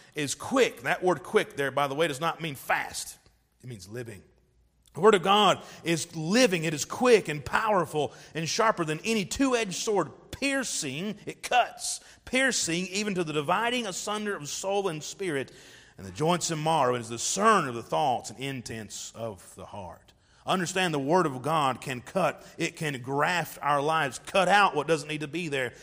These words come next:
and put in what does need to be there. And when that happens, we begin to see fruit in our lives, more desirable fruit at least, spiritual fruit, all from the engrafted Word.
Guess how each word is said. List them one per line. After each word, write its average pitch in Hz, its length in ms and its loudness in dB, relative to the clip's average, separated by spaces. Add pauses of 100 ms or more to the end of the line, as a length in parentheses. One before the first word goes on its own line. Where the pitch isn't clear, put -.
and 151 180 -4
put 196 220 4
in 214 280 2
what 139 200 -4
does 170 320 -2
need 165 300 -6
to 156 140 -4
be 165 220 -8
there. 131 280 -4 (200)
And 147 240 -6
when 196 220 0
that 196 140 0
happens, 220 520 -4
we 190 100 2
begin 185 340 -2
to 190 140 -6
see 208 220 -8
fruit 208 600 -6 (260)
in 190 180 -6
our 185 220 0
lives, 185 480 -2
more 180 180 2
desirable 165 580 -2
fruit 120 280 -8
at 113 140 -12
least, 113 320 -8
spiritual 123 500 -8 (360)
fruit, 117 580 -8 (220)
all 156 260 0
from 139 220 -8
the 135 180 -6
engrafted 135 880 -4 (480)
Word. 123 380 -2